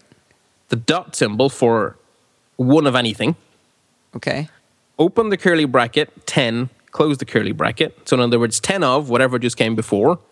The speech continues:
Speaker 1: ten of anything. Dollar for
Speaker 2: Okay.
Speaker 1: anything.
Speaker 2: Okay, okay. So that says, I, because of the dot,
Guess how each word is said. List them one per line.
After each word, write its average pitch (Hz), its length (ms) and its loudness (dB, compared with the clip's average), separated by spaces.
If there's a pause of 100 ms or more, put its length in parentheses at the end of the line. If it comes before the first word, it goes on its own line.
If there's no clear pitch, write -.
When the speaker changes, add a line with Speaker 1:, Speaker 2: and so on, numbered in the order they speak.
(340)
Speaker 1:
ten 143 180 2
of 113 300 -2 (180)
anything. 123 340 -2 (1500)
Dollar 127 280 0
for 147 60 0 (160)
Speaker 2:
Okay. 139 100 -2
Speaker 1:
anything. 110 280 -4 (800)
Speaker 2:
Okay, 165 360 0
okay. 139 240 0
So 143 160 0
that 170 200 0
says, 156 360 0 (320)
I, 151 180 -4
because 170 400 -2
of 160 80 -4
the 147 100 4
dot, 147 440 0